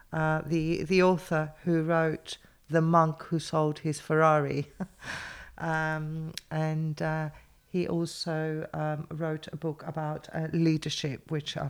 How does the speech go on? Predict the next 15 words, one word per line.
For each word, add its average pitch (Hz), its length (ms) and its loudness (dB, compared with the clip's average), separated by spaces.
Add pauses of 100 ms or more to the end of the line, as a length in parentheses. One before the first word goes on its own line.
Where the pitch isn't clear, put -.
I 151 80 -4
forget - 380 -8
the 147 80 -6
title. 151 600 -2 (540)
And, 185 220 0 (120)
and 202 180 2
he 226 120 2
was 220 140 0
saying, 247 520 2
uh, 190 360 0
about 180 340 2
leaning 202 540 4
towards 185 580 4
the 143 100 -2
change 143 720 -4